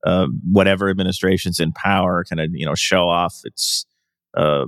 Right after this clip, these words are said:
foreign policy chops by doing things to counter the Chinese threat. And, you know, it, it, it's helped get, um, the military budget up to what will probably be, if not over a trillion dollars next year, and then pretty close.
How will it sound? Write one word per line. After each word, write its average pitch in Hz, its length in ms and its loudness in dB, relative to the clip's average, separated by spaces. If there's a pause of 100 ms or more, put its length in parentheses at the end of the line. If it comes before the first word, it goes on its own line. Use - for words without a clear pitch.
(480)
foreign 95 320 2
policy 101 480 0
chops 90 460 -2
by 82 180 -2
doing 85 380 -4
things 82 320 -2
to - 180 0 (320)
counter 95 800 0
the 95 100 -4
Chinese 95 600 0
threat. 92 320 0 (160)
And, 76 220 -8
you 90 160 -2
know, 90 100 2
it, 92 560 0
it, 92 200 -2 (760)
it's - 240 2
helped 113 420 0
get, 95 240 2 (340)
um, 92 400 -2 (160)
the 101 80 0
military 110 460 4
budget 101 340 0
up 95 180 0
to 95 100 -2
what 95 180 0
will 92 120 -2
probably 101 540 0
be, 92 280 0
if 92 140 -2
not 92 280 0 (200)
over 95 340 2
a 90 80 2
trillion 90 360 0
dollars 87 460 0
next 85 260 -4
year, 87 80 -2
and 78 100 -2
then 82 220 -2
pretty 87 220 -4
close. 101 640 0